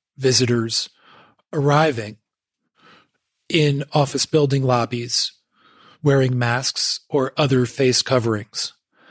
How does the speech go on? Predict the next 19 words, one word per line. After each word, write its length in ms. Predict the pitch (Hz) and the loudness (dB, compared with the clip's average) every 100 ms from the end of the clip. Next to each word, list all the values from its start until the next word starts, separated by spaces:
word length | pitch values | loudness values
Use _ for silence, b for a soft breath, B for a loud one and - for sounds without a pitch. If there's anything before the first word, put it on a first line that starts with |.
| b b b - | b b b -2
And 480 | 139 131 123 123 - _ _ _ - | 2 4 2 -2 -10 _ _ _ -4
we 480 | 147 143 135 131 143 147 | 0 2 2 -2 -8 -4
will 140 | 143 - - | -4 -6 -2
face 260 | 160 143 | 0 0
challenges 800 | - 170 208 151 110 110 - - _ - | -2 0 0 -2 -6 -8 -10 -10 _ -20
for 720 | - - 135 123 120 113 110 _ _ _ | -4 0 2 2 0 -2 -6 _ _ _
facial 380 | - 151 139 143 | -4 -2 0 0
verification, 880 | 135 131 123 117 131 117 - 120 127 _ _ _ B B B B B - | 2 2 0 -4 -4 0 0 -2 -10 _ _ _ B B B B B -14
uh, 300 | 135 120 113 113 | -8 -4 -4 -2
as 240 | 143 123 | -2 2
well 240 | 135 202 165 | 2 4 4
as, 540 | 123 123 127 - - - | 2 -2 -4 -6 -6 -6
uh, 240 | 135 127 123 | -4 -2 0
the 100 | 131 | 2
need 260 | 135 139 123 | 2 2 0
to 80 | - | -4
conduct 420 | 127 127 123 - | -2 0 -2 0
health 220 | 165 170 | 0 0
checks. 420 | - 98 - - | -2 -2 -4 -4